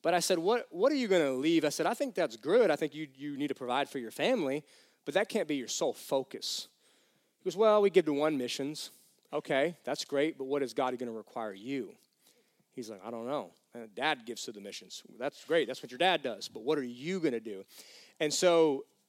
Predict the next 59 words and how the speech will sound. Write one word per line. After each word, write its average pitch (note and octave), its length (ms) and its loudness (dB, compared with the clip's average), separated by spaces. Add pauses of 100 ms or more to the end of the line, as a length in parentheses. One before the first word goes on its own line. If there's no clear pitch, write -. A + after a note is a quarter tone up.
(140)
uh, E3 260 0
you D#3+ 100 0
know, D#3 80 2
he D#3+ 160 2
was, D3+ 160 2
I, D#3+ 220 2
I E3 60 0
said, F#3+ 160 -6
"What D#4 100 -2
do D4+ 80 2
you, G3 180 -2
what D#3 140 -2
do C#4+ 80 0
you A#3 60 -2
normally, C#3 480 -2
like, A#2 180 -6 (480)
you C#3+ 100 -8
know, B2 60 -4
your A2+ 160 -6
mornings A#2 500 -6
look A#2 240 -8
like?" G#2 320 -16
And A2+ 80 -18
so A2+ 260 -8
he A2 80 -10
wakes B2 320 -6
up, C3 200 -2 (560)
drives A#2+ 320 -6
an B2 60 -6
hour B2 140 -4
and A#2 80 -8
a B2 40 -10
half B2 180 -4
to B2 80 -12
work, A#2 320 -6
and A#2 80 -12
he A#2+ 80 -10
watches A#2 480 -6
TikTok B2 680 -8
and A2+ 160 -10
YouTube A#2+ 560 -12
and A2+ 240 -12 (440)
videos B2 640 -4
and A2 140 -10
this B2+ 220 -6
and A#2 100 -8
that. C3 200 -4
And B2+ 100 -10
I'm C3 80 -6
like, A#2 200 -6
"That, D#3 180 -8
that's, C#3 260 -16 (400)
that's G3 180 -14
a, A2+ 180 -10 (560)
that's F3+ 140 -18
a A2 40 -16
waste A2+ 180 -6
of - 80 -18
time." G3+ 340 -12